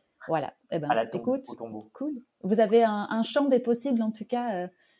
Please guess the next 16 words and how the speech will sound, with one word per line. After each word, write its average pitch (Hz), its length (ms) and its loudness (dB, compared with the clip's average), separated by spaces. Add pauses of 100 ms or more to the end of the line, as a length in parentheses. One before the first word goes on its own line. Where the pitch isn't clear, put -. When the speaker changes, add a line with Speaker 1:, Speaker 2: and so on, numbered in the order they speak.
(120)
Speaker 1:
qui - 80 -4
est 202 40 2
assez 208 200 0
impressionnant 233 800 0
et, 196 220 -2
euh, 180 240 -4
et 170 360 -4 (100)
j'espère 180 460 -6
que 165 280 -10 (140)
tout - 100 -14
se - 120 -12
passera 185 300 -6
bien, 196 200 0
en 202 60 -4
tout 185 120 -8
cas, 190 240 -8